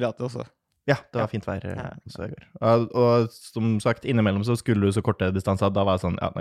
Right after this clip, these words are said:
Speaker 2: gikk man med slåbrok og håndduk foran meg, da.
Speaker 1: Ja.
Speaker 2: Føltes mest naturlig. Det
Speaker 1: Ja.
Speaker 2: gikk valser. Folk var naken, det gikk fint.
Speaker 1: Ja.
Speaker 2: Mange mennesker.
Speaker 1: Hvem er det som er på The Well?
Speaker 2: Alskens.
Speaker 1: Ja.
Speaker 2: Ja.
Speaker 1: Føler du at det er vanskeligere å si hvem de er fordi de nettopp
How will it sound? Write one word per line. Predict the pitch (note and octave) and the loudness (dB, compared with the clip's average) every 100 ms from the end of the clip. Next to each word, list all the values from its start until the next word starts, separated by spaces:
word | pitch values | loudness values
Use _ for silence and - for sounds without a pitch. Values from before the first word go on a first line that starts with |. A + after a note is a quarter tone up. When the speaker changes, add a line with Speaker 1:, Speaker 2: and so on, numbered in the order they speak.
| F2+ | -6
Speaker 2:
gikk | E2+ | -4
man | E2 | -2
med | F2+ F#2 | -2 -2
slåbrok | F2 E2 - - | -2 -4 -8 -6
og | F#2+ | -4
håndduk | G2 F2 _ - _ | -2 -4 _ -20 _
foran | G2+ F2 D#2+ | -4 -2 -2
meg, | E2 F2 E2 | -4 -4 -6
da. | - - - _ - | -12 -16 -16 _ -6
Speaker 1:
Ja. | C#3 | -4
Speaker 2:
Føltes | G2+ - | -2 -2
mest | F2+ F2 | -4 -4
naturlig. | F#2 F2 F#2+ - | -4 -4 -6 -6
Det | G#2 G#2+ | -8 -6
Speaker 1:
Ja. | - | -8
Speaker 2:
gikk | - | -8
valser. | G2 F2 - G2 - | -6 -6 -6 -10 -10
Folk | - G#2+ | -8 -4
var | G2 | -4
naken, | F2 - - F2 | -4 -8 -10 -12
det | F#2 | -12
gikk | _ | _
fint. | F2+ - - - | -16 -16 -12 -4
Speaker 1:
Ja. | D#3+ - - | -4 -4 -10
Speaker 2:
Mange | G2+ | -6
mennesker. | F#2+ F2 - - _ _ _ | -6 -8 -14 -20 _ _ _
Speaker 1:
Hvem | A3+ G#3+ | -2 0
er | E3+ | 0
det | |
som | D3 C3+ | 0 -4
er | A#2 | -4
på | A#2 | -4
The | |
Well? | B2 D#4+ _ _ _ _ - - - - _ - | -4 -6 _ _ _ _ -20 -20 -20 -20 _ 4
Speaker 2:
Alskens. | C3 A2 - F#3+ - - - | 4 4 -2 -4 -6 -10 -6
Speaker 1:
Ja. | C#4+ _ _ _ | -6 _ _ _
Speaker 2:
Ja. | D#4+ A#4 _ _ - - | -6 -6 _ _ -4 2
Speaker 1:
Føler | A3+ | 4
du | F3+ | 4
at | D3+ | 0
det | E3 | -4
er | |
vanskeligere | F#3+ F3 - B2+ B2 | -6 -8 -6 -4 -4
å | C3 | -6
si | - C3+ | -6 -6
hvem | - C#3 C3 | -4 -6 -4
de | B2+ | -6
er | B2+ | -6
fordi | - C3 | -4 -2
de | C3 C#3 D#3 | -2 -4 -6
nettopp | C#3+ C3+ | -6 -8